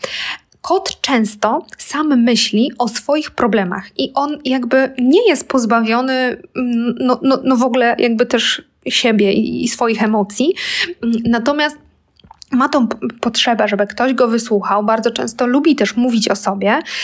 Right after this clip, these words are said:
ale raczej w takim odcięciu od emocji.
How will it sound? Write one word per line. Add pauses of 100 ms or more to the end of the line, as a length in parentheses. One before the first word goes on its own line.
(200)
ale
raczej
w
takim
odcięciu
od
emocji.